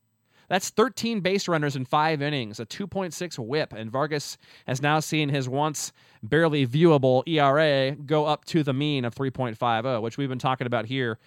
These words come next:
on Clubhouse Conversation. He's going back to the mean. So is Shields, so is Ventura. They're all gonna have good seasons, but no one's gonna have an E R A of one point nine and two point one and two point oh for the whole season, and that was the big concern. Like we keep talking about, the offense blew so many games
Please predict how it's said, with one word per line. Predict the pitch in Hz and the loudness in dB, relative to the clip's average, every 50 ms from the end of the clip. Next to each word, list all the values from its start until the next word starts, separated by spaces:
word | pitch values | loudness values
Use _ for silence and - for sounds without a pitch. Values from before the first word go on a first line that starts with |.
| _ - _ _ _ - | _ -20 _ _ _ -10
on | 117 | -8
Clubhouse | 113 - 131 127 131 127 - | -2 -2 0 0 0 -2 -2
Conversation. | - 143 139 131 117 113 - 139 135 139 - 127 123 | -2 -2 -2 -2 -4 -4 -4 -4 -4 -4 -4 -4 -4
He's | 160 170 160 | -4 -2 0
going | 220 269 247 165 | 0 0 2 2
back | 147 139 - | 0 -2 -2
to | - | -4
the | 117 110 | -8 -8
mean. | 113 160 151 123 131 147 147 _ | -6 -6 -6 -6 -6 -8 -10 _
So | - - 143 180 | -6 -2 -2 -2
is | 202 - | 0 0
Shields, | - 170 165 170 165 165 156 - | -2 0 0 0 0 0 -2 -6
so | - 131 131 | -6 -4 -4
is | 156 156 | -4 -4
Ventura. | 170 190 190 - 196 170 170 170 175 | -4 -6 -6 -4 -2 0 0 0 0
They're | 151 143 | 0 0
all | 135 151 165 | 0 0 0
gonna | 160 175 165 | -2 -2 -4
have | 170 160 147 | -4 -4 -4
good | 165 170 156 | -8 -8 -8
seasons, | - 175 160 160 147 160 160 156 | -6 -4 -4 -2 -2 -4 -6 -6
but | 143 139 131 123 - _ _ _ _ - _ - | -6 -6 -6 -6 -8 _ _ _ _ -20 _ -4
no | 123 151 175 | 0 2 4
one's | 196 185 175 160 147 | 4 4 2 2 0
gonna | 165 147 | -2 -2
have | 147 151 143 139 | 0 -2 -2 -2
an | |
E | 143 139 | -2 -2
R | 135 131 127 131 | -2 -2 0 0
A | 131 123 | 0 -2
of | 117 120 | -2 -2
one | 110 120 135 131 | -2 -2 -2 -4
point | - - 131 131 101 90 | -4 -4 -6 -4 -4 -4
nine | 120 120 123 123 123 123 117 | -4 -4 -4 -4 -4 -4 -6
and | 107 101 | -8 -8
two | - - 151 | -6 -6 -6
point | 127 - 135 135 120 98 | -4 -4 -4 -6 -4 -4
one | 113 120 123 123 127 117 | -6 -4 -4 -4 -4 -6
and | 104 101 | -8 -8
two | - 143 | -8 -10
point | 135 - 127 120 120 117 | -10 -8 -8 -8 -6 -6
oh | 120 120 117 | -6 -6 -8
for | - | -8
the | 110 104 | -10 -10
whole | 117 117 113 | -8 -8 -8
season, | - - 127 131 113 107 | -8 -8 -8 -8 -8 -8
and | 104 113 | -8 -8
that | 123 120 | -6 -6
was | 143 127 | -6 -8
the | 127 | -6
big | 120 139 147 - | -6 -6 -6 -6
concern. | 165 160 - 214 220 208 202 185 175 - _ _ _ _ _ _ _ _ | -6 -6 -4 -4 -2 -2 -2 -4 -6 -10 _ _ _ _ _ _ _ _
Like | - 101 104 - | -10 -8 -8 -8
we | 120 | -6
keep | - 147 165 - | -4 -4 -4 0
talking | - 180 196 208 196 185 170 | 2 2 2 2 0 -2 0
about, | 156 160 160 151 | 0 0 0 0
the | - 120 | -2 -2
offense | 120 131 143 - 151 143 - | 0 0 0 -2 -4 -6 -8
blew | - 117 147 151 | -6 -6 -4 -4
so | - - 160 | -2 -2 -4
many | 151 151 156 | -4 -4 -4
games | 143 156 160 160 160 165 156 - | -4 -4 -4 -4 -4 -4 -6 -8